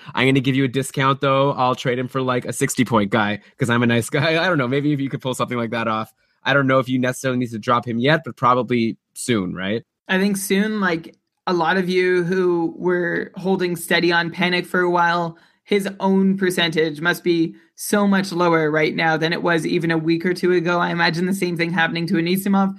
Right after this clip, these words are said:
Speaker 2: I mean, he's still in a very good spot in the lineup. The difference between him and Panik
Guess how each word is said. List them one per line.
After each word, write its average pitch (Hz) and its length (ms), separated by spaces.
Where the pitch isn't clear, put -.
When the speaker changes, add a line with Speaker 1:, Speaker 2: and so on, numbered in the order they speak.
Speaker 2:
I - 40
mean, 220 100
he's 196 140
still 294 200
in 285 100
a 247 60
very 208 240
good 202 160
spot 202 200
in 190 60
the 180 80
lineup. 190 380
The 170 60
difference 202 320
between 185 260
him 180 240
and 196 120
Panik 196 380